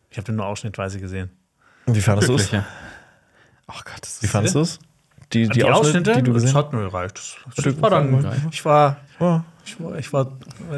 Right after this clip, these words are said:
Speaker 1: dann zufrieden, als es vorbei war.
Speaker 2: Okay, hast du Kartoffelsalat drei dann geguckt?
Speaker 3: Nee.
Speaker 2: Nee?
Speaker 3: Nee.
Speaker 2: Ich find das, find, das könnten wir rein theoretisch auch
Speaker 3: In
Speaker 2: machen.
Speaker 3: unserer Musical Week.
Speaker 2: In unserer Musical Week.
Speaker 3: Irgendwann vielleicht.
Speaker 2: Da könnten wir dann Joker zwei auch besprechen.
Speaker 3: Ja, stimmt.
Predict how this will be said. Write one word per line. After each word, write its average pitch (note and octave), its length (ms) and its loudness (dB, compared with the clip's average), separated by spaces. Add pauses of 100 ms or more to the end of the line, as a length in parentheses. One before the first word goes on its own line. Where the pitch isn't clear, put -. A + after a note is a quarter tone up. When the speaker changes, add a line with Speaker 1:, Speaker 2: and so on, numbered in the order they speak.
Speaker 1:
dann B2+ 160 0
zufrieden, C3 360 -4
als A2+ 120 -4
es G#2 80 -6
vorbei A2 280 -8
war. A2 180 -12
Speaker 2:
Okay, F3 240 2
hast B2 180 4
du A#2 40 4
Kartoffelsalat A#2+ 540 2
drei G2+ 220 6
dann C3 160 4
geguckt? C#3 440 0
Speaker 3:
Nee. G2+ 160 2 (360)
Speaker 2:
Nee? C3+ 280 2
Speaker 3:
Nee. A#2+ 180 -2 (420)
Speaker 2:
Ich - 80 -18
find D#3 160 0
das, - 180 -2
find, - 200 -4
das C#3+ 100 0
könnten E3 180 0
wir C3 100 4
rein C3+ 120 2
theoretisch B2 280 2
auch D3+ 160 4
Speaker 3:
In C3 80 4
Speaker 2:
machen. C3 120 2
Speaker 3:
unserer A#2+ 180 4
Musical A#2+ 480 2
Week. A#2 280 -2 (220)
Speaker 2:
In A#2+ 140 2
unserer G#2+ 200 4
Musical A#2+ 440 4
Week. G2 200 2 (200)
Speaker 3:
Irgendwann G#2 360 -2
vielleicht. - 400 -12
Speaker 2:
Da G#2 80 2
könnten C#3 180 0
wir D3+ 80 4
dann B2+ 140 2
Joker A2+ 240 2
zwei - 180 0
auch B3+ 100 0
besprechen. - 460 -4
Speaker 3:
Ja, C#3+ 160 0
stimmt. - 320 -10